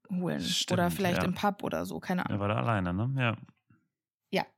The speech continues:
Speaker 1: für Harrys Zauberstab braucht Mister Ollivander auch sehr viel länger als für die anderen, lässt sich extrem viel Zeit, aber am Ende ist er sehr zufrieden und lässt eine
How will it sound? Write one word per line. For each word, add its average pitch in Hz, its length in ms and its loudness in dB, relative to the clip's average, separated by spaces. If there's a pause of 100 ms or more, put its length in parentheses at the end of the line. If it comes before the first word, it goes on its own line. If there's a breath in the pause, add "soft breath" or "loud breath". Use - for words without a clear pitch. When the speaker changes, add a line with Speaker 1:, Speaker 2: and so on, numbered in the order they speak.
Speaker 1:
für 226 220 2
Harrys 311 300 2
Zauberstab 269 640 2
braucht 220 320 0
Mister 247 320 2
Ollivander 214 520 2
auch 190 120 0
sehr 190 280 2
viel 277 160 2
länger 226 280 2
als 208 180 -2
für 208 120 0
die 196 120 2
anderen, 254 460 0 (340)
lässt 226 360 -2
sich 247 140 -2
extrem 247 440 0
viel 269 240 0
Zeit, 262 500 0
aber 233 300 4
am 208 140 2
Ende 240 400 2
ist 208 180 -2
er 202 100 2
sehr 190 140 0
zufrieden 294 440 0
und 214 220 0
lässt 208 300 0
eine 196 240 2